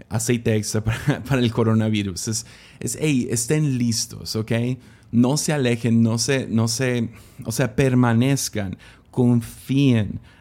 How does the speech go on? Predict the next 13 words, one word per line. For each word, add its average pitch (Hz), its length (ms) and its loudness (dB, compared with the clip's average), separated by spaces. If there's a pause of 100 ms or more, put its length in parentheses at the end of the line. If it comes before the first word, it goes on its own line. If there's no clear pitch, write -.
ah, 107 520 0 (480)
estén 147 380 2
llenos 131 580 2
de 117 140 4
valor". 101 600 -2 (540)
Ah, 107 240 0
y 110 140 2
este 117 260 0
valor 110 580 2
viene 110 240 0
de 107 100 0
nuestra 104 280 -4
confianza. 110 500 -4